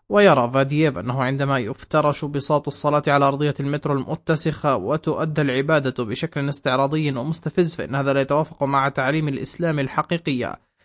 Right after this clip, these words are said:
وقال: "هذا استفزاز"، وأضاف أنه يرى في ذلك خلفية سياسية.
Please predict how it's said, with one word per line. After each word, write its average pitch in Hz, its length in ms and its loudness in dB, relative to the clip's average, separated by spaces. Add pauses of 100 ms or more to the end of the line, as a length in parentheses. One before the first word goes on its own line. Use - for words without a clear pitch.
(240)
وقال: 131 440 2
"هذا 135 180 2
استفزاز"، 135 680 0
وأضاف 160 520 2
أنه 165 320 0
يرى 175 220 4
في 151 120 -2
ذلك 143 400 0
خلفية 131 880 -2 (120)
سياسية. 85 840 -6